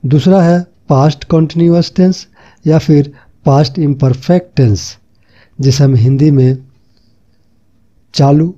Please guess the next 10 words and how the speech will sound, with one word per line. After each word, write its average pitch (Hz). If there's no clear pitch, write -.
भूतकाल 131
कहते 151
हैं। 113
तीसरा 180
है 170
पास्ट 151
परफेक्ट 190
टेंस, 104
यानी 135
कि 135